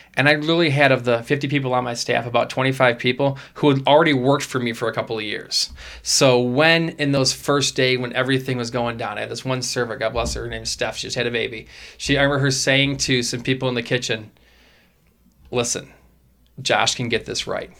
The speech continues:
but it's gonna take some time. Don't lose faith in it.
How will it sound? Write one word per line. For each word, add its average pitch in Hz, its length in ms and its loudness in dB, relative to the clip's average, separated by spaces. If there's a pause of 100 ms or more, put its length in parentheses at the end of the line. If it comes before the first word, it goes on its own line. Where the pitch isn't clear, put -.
(260)
but 113 100 -8
it's - 120 -6
gonna 110 180 -4
take 104 200 -2
some 101 140 -8
time. 95 280 -6 (500)
Don't 117 220 0
lose 135 180 0
faith 117 300 2
in 117 80 2
it. 117 120 -4